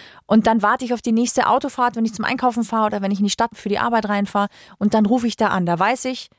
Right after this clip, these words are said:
keiner schreit mir rein. Ich kann einen klaren Gedanken von Anfang zu Ende fassen und, äh, kann hier dem anderen auch den Raum und die Aufmerksamkeit schenken. Aber dafür dauert's halt dann eben manchmal auch, bis ich diese Zeit wieder finde, mich bei der anderen zu melden.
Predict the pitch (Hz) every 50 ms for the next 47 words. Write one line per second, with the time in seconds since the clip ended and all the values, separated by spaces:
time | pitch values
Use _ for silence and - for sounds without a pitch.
0 | _ _ _ - 233 226 226 208 202 - - 190 185 175 - 180 180 175 214 247
1 | 254 262 269 277 285 - _ _ _ _ 214 - - - 208 190 - - 180 175
2 | 180 - 240 220 233 233 233 226 - 208 208 214 196 208 - 208 208 - 214 180
3 | - 214 175 170 - 196 - 220 277 330 294 - - 254 226 220 - 226 220 233
4 | - - - - - - - - _ - 208 214 208 202 - - 202 196 - -
5 | 220 214 214 214 196 214 220 214 214 190 208 196 - 190 202 196 196 - - -
6 | - 196 196 170 165 175 175 180 170 185 - - 175 - 160 143 - - - 151
7 | 156 - 160 - - - 170 160 - - 185 196 202 220 208 269 262 214 - 269
8 | 311 403 381 240 - - - 170 156 156 - 156 156 151 160 160 160 156 151 160
9 | 156 - - 87 - - - 160 165 165 - - _ _ - - _ _ _ _
10 | _ _ 196 - - 208 196 - 208 - - 202 196 180 185 180 - - 196 185
11 | 175 185 196 180 180 160 - - 208 214 220 226 240 285 330 - _ _ - 208
12 | 214 - - - 196 196 208 202 - - 185 185 185 185 202 - - 208 185 160
13 | 147 143 143 - -